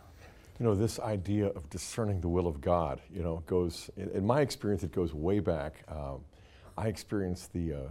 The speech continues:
Speaker 2: the grace of a young adult conversion almost forty years ago as an evangelical Protestant. And I remember the conversations that we all had back then about discerning the will of God.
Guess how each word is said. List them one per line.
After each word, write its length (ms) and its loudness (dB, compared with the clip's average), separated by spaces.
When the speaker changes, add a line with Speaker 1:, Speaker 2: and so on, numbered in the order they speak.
Speaker 2:
the 60 -2
grace 400 4
of 80 -4
a 60 -2
young 260 0
adult 260 2
conversion 460 0
almost 280 0
forty 320 2
years 360 2
ago 320 0
as 140 0
an 80 4
evangelical 500 2
Protestant. 540 -4
And 100 -2
I 40 2
remember 340 2
the 80 4
conversations 880 0
that 180 -2
we 140 0
all 280 4
had 300 0
back 240 -2
then 260 0
about 340 6
discerning 420 2
the 60 4
will 160 6
of 140 0
God. 360 2